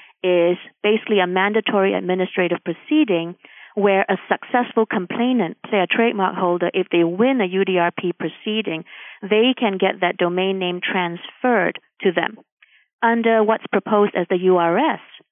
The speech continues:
for the new G T L D system, there is no transfer. Instead, what happens is that the domain name, if the trademark owner succeeds in a complaint, is suspended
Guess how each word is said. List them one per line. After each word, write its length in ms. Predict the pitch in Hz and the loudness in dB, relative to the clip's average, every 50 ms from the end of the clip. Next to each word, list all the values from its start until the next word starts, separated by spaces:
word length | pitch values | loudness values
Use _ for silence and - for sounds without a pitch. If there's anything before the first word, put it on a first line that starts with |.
| _ _ | _ _
for 100 | 196 185 | -4 -2
the 120 | 180 185 | -2 -2
new 200 | 180 190 190 190 | -2 0 -2 -2
G 160 | 185 - 190 185 | -2 -2 -4 -4
T 160 | - - 185 | -2 -2 -2
L 140 | 175 170 165 | -2 -2 -2
D 180 | 175 170 170 - - | -4 -6 -6 -6 -4
system, 460 | - 247 233 - - - 180 165 165 170 - - - - - | -4 -4 -4 -4 -8 -10 -10 -10 -10 -12 -16 -20 -20 -10 -2
there 200 | 202 202 190 - - | 0 2 2 2 4
is 180 | 240 269 277 269 | 2 2 2 2
no 220 | 269 262 262 269 - | 0 0 0 0 0
transfer. 640 | - 208 185 175 170 185 - - - 190 190 220 240 - _ - - _ _ _ | 0 -2 -2 -2 -4 -6 -8 -6 -2 0 0 0 -2 -4 _ -20 -20 _ _ _
Instead, 420 | 214 202 202 - - 277 285 - | -4 -2 -2 -2 0 0 0 2
what 160 | 220 233 240 240 | 0 -2 -2 -2
happens 720 | 220 - - 240 226 226 - _ - 226 214 214 208 208 - - | -4 -6 -2 -2 -2 -2 -2 _ -2 -2 0 0 -2 -6 -6 -4
is 200 | - 180 180 180 - - _ | -2 -2 -2 -2 -4 -6 _
that 160 | 185 180 - - | -4 -4 -2 -2
the 80 | 190 | -2
domain 540 | 180 190 190 185 190 196 208 233 262 269 240 | 0 2 0 0 0 0 -2 0 0 -2 -2
name, 260 | 196 180 170 175 190 - _ _ - | -2 -2 -4 -6 -8 -10 _ _ -2
if 200 | 254 262 285 277 - - _ _ _ _ _ _ | 0 2 2 0 0 -6 _ _ _ _ _ _
the 80 | - 196 | -6 -4
trademark 460 | - - 240 233 240 226 220 226 - - | -2 0 0 0 2 2 0 0 2 2
owner 380 | 208 196 196 196 196 190 190 - - | 2 2 2 2 0 0 -2 -2 -4
succeeds 440 | - - - - - 208 196 - - | -6 -8 -8 -6 -6 -4 -4 -4 -6
in 100 | 175 170 | -6 -8
a 40 | 175 | -6
complaint, 600 | - 220 175 170 - - - 269 233 180 175 190 - - - - - - - _ _ _ | -6 -6 -6 -4 -4 -2 -2 -2 -2 -2 -4 -8 -12 -18 -20 -20 -20 -20 -20 _ _ _
is 220 | 202 196 185 180 175 - - _ _ _ _ _ _ _ - | 0 0 2 0 -2 -4 -12 _ _ _ _ _ _ _ -4
suspended 640 | 220 190 - - - - 220 226 208 175 - - | -2 -2 -2 -4 -4 -2 -2 0 -2 -2 -4 -8